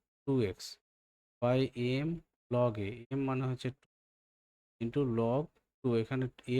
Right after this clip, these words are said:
হচ্ছে two, মাইনাস হচ্ছে to the power minus two, এখানে হচ্ছে গিয়ে two to the power minus a, by m মানে মাইনাস ওয়ান into হচ্ছে log টু প্লাস হচ্ছে c এর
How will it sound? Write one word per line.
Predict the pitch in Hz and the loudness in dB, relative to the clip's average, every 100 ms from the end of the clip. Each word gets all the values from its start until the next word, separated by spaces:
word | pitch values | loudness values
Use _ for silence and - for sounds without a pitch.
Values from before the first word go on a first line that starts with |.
| 127 | 0
হচ্ছে | 127 - 143 | -2 -4 -6
two, | - 98 95 _ _ _ _ _ _ _ _ _ 113 | -4 -6 -8 _ _ _ _ _ _ _ _ _ -4
মাইনাস | 120 135 131 135 | -2 -2 -6 -10
হচ্ছে | - _ _ - | -16 _ _ -8
to | 131 | -4
the | 131 | -2
power | 131 123 | 0 0
minus | 113 117 131 - | -2 -2 -4 -8
two, | 139 _ _ - 196 - _ _ _ _ - | -18 _ _ -10 -10 -10 _ _ _ _ -10
এখানে | 107 127 131 127 | -6 -2 0 -2
হচ্ছে | 123 131 127 | -4 -6 -4
গিয়ে | 131 | -4
two | 120 120 | -2 -2
to | 131 | -2
the | 131 127 | -2 -2
power | 127 113 | -2 0
minus | 110 117 127 131 151 | 0 0 -2 -4 -10
a, | - _ _ _ _ 113 | -18 _ _ _ _ -2
by | 117 127 131 139 | -2 -2 -2 0
m | 107 104 | 0 -2
মানে | 113 107 - | -4 -8 -6
মাইনাস | 120 131 131 - | -4 -2 -4 -6
ওয়ান | 107 110 _ _ _ _ _ _ - 123 | -6 -8 _ _ _ _ _ _ -4 -2
into | 131 127 127 | 0 0 -2
হচ্ছে | 127 _ 165 208 - _ _ _ | -4 _ -4 -4 -8 _ _ _
log | 117 123 117 - | 0 0 -2 -4
টু | 151 202 _ _ _ _ _ _ _ _ - | -4 -4 _ _ _ _ _ _ _ _ -8
প্লাস | 117 120 123 | -4 -4 -6
হচ্ছে | 127 160 - | -10 -14 -10
c | - 113 92 90 - - _ | -4 -2 -2 -8 -16 -20 _
এর | 123 | -4